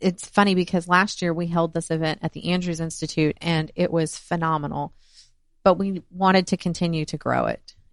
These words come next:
And we, we know that it's important to continue to grow it. So we needed a bigger venue. We were at max capacity last year. And so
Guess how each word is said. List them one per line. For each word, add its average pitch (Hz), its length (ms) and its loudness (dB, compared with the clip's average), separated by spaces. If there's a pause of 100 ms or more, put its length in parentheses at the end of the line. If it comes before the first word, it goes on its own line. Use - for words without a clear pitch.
And 165 240 -2
we, 165 140 -6 (400)
we 175 200 -4
know 170 160 2
that 156 120 2
it's 156 160 -2
important 165 460 -2
to - 60 -6
continue 156 440 -4
to 151 100 0
grow 147 240 4
it. - 80 -4
So 175 140 2
we 175 100 0
needed 226 240 4
a 185 40 2
bigger 165 260 2
venue. 151 380 0 (420)
We 190 80 4
were 190 80 8
at 165 80 4
max 165 240 2
capacity 160 540 2
last 143 340 0
year. 135 160 2
And 165 220 0
so 156 300 6